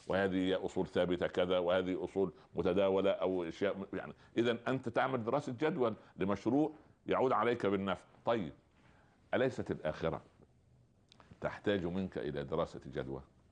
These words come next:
تقول: "إيه الذنوب التي أصنعها حتى تحبط عملي؟"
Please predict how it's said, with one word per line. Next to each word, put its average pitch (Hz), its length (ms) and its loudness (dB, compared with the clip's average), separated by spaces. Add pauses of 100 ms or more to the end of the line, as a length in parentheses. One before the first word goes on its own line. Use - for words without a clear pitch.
(380)
تقول: 82 200 0 (100)
"إيه 120 280 2 (580)
الذنوب 95 760 0 (100)
التي 95 400 0
أصنعها 98 540 -2
حتى - 600 -2 (360)
تحبط 82 380 -2
عملي؟" 78 360 -4